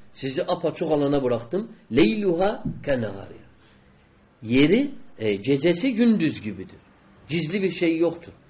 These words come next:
"La yazighu inna il-, anhu illa halik." Sa-, bu yoldan çıkan sapıtmıştır.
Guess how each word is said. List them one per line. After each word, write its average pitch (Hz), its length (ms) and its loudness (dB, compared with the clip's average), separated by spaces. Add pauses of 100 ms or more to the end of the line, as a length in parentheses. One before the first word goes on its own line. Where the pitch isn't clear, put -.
(220)
"La 143 80 2
yazighu 139 540 0
inna 110 440 -4 (140)
il-, 127 240 -4 (300)
anhu 135 280 -2
illa 110 280 -4
halik." 87 240 -10 (680)
Sa-, 127 280 -10
bu 175 100 2
yoldan 147 340 2
çıkan 202 460 -8
sapıtmıştır. - 760 -12